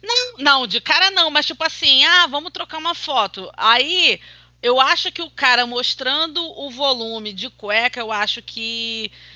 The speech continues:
mantém uma, um, um mistério, mantém uma, uma, uma,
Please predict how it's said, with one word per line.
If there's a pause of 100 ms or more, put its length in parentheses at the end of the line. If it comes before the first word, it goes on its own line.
(140)
mantém
uma,
um,
um
mistério,
mantém
uma, (760)
uma,
uma,